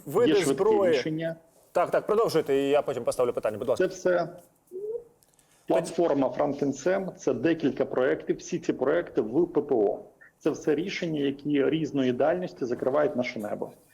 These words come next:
Speaker 2: Е, є довгострокові рішення, але дуже важливі для нас.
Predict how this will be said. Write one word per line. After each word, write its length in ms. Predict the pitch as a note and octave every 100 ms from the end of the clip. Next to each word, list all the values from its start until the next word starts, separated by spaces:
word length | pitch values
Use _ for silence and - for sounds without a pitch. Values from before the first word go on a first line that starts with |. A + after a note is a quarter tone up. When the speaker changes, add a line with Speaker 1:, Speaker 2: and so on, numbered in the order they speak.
| - - -
Speaker 2:
Е, 300 | C3 C3 C3
є 400 | D3 C3+ F3+ F3+
довгострокові 1000 | D#3 A#2 C#3+ C#3+ C#3+ D#3 - - F3 E3
рішення, 580 | D#3+ E3 - E3 D#3+ - -
але 240 | C#3 D3
дуже 220 | D3 C#3
важливі 420 | C#3 B2+ B2+ B2+
для 160 | A#2+ A#2+
нас. 320 | G#2+ F#2 -